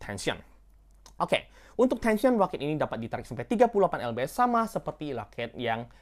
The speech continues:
triple sembilan ini. Jadi sama-sama dapat ditarik sampai, uh,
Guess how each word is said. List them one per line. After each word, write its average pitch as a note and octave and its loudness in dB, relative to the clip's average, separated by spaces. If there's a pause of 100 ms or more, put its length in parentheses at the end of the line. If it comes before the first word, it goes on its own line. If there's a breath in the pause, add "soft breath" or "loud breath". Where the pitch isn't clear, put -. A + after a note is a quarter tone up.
(180 soft breath)
triple A2 -2
sembilan A2+ -4
ini. C#3 0
Jadi D3 4
sama-sama C#3 2
dapat B2+ 2
ditarik A#2 -4
sampai, A#2 -6 (400 loud breath)
uh, D#3+ 6